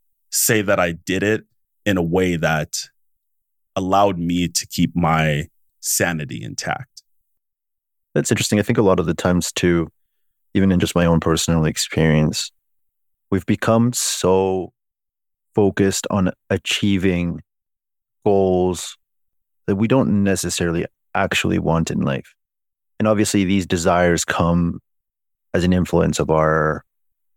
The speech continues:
Speaker 2: relationships, family, friends, and perhaps an internal desire to feel like we're important. And that for me has been one of the key factors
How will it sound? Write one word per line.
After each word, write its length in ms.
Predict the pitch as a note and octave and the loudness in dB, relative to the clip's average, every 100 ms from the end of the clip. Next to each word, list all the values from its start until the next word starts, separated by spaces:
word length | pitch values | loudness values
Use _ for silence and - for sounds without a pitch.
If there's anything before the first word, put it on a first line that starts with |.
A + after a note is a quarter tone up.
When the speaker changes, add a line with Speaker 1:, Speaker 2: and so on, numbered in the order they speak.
| _ - | _ -2
Speaker 2:
relationships, 640 | F#2 F#2+ F2+ D#2+ E2 - | 0 2 0 2 0 -2
family, 580 | - F2+ F2 F2 F2 E2 _ _ _ - | -2 2 2 2 2 -2 _ _ _ -2
friends, 560 | F2+ F2 F2 E2+ - _ _ _ _ _ _ _ _ | 0 2 0 -4 -8 _ _ _ _ _ _ _ _
and 100 | G#2+ | -2
perhaps 400 | G2+ G2+ G2+ - | 0 2 0 0
an 300 | F#2 F2+ F2+ | 0 0 0
internal 340 | F2 F#2+ F2 E2 | 0 0 0 0
desire 480 | E2 E2 E2 E2+ | 0 0 2 2
to 480 | D#2+ - D#2 D#2 F2 - _ _ _ _ _ _ | 0 0 2 2 -2 -10 _ _ _ _ _ _
feel 320 | - G3 F3+ | 0 4 4
like 340 | - - - - _ _ _ _ _ | 4 0 -2 -10 _ _ _ _ _
we're 240 | G#2 F2 E2 | -4 0 0
important. 520 | C#2+ - D#2 D2 C#2+ _ _ _ _ _ _ _ A#2 | -2 0 0 0 -6 _ _ _ _ _ _ _ 0
And 120 | A2 | 2
that 140 | A2 | 2
for 100 | G2+ | 2
me 140 | G2+ F#2+ | 2 2
has 160 | F2+ | 2
been 300 | F#2 F2+ F2 | 2 2 2
one 140 | F2 F2+ | 4 4
of 120 | E2+ | 2
the 300 | F2+ F2+ F2 | 2 0 -2
key 340 | - G#2 F#2+ F2 | -2 0 2 0
factors 760 | - F2+ F2 - E2 E2 - | -2 -2 -2 -2 -2 -2 -6